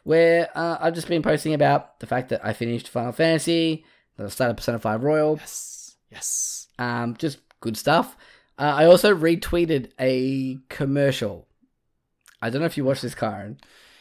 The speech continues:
Speaker 2: Joel, so here's the thing. The, the commercial was spoiled for me 'cause I'd already seen the product.
Speaker 1: Oh, really? I see. I had no idea. 'Cause I,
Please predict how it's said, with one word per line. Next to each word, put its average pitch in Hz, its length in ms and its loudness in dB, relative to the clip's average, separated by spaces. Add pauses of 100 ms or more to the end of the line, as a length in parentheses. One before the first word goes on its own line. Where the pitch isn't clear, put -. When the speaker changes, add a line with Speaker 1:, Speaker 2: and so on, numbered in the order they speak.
(720)
Speaker 2:
Joel, 190 380 4
so 196 240 0
here's 214 180 -2
the 180 60 -16
thing. 190 220 -4
The, 185 360 -4
the 165 140 -6
commercial 180 420 -2
was 180 140 -2
spoiled 156 340 0
for 180 100 -2
me 190 100 -2
'cause - 120 -10
I'd 143 100 -6
already 156 360 -6
seen 143 160 -6
the 120 60 -12
product. - 380 -12
Speaker 1:
Oh, 139 420 6
really? 139 360 6
I 127 120 0
see. 147 180 0
I 139 280 8
had 151 200 6
no 127 400 6
idea. 117 460 -2 (500)
'Cause 165 340 6
I, 175 140 2